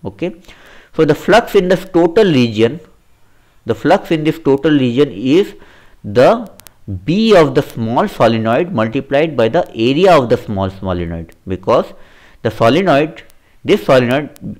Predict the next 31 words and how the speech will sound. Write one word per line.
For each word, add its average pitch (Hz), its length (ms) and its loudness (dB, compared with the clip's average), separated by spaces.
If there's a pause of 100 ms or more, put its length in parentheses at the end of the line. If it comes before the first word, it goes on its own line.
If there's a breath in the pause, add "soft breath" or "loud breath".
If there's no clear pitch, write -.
(140)
this 185 220 -2
current 160 400 0
carrying 127 280 0
solenoid 110 580 -2
will 127 200 -6
produce 120 480 -2
the 131 120 -2
magnetic 117 520 -4
field 160 300 -2
only 151 460 -2
inside 156 480 0
this 131 180 0
solenoid. 90 440 -4 (300)
Okay, - 260 -8 (440 loud breath)
it 117 160 -2
doesn't 170 340 0
produce 135 400 2 (600 soft breath)
the 110 540 -2
magnetic 113 600 -2
field 156 300 -4
outside 135 500 0
this 107 180 -4
solenoid. 90 460 -4 (380)
However, 156 500 2
if 170 240 -2 (380 soft breath)
I 135 100 2
had 147 160 2
assumed 143 460 2
the 147 120 2
other 127 320 2
case, 165 420 -2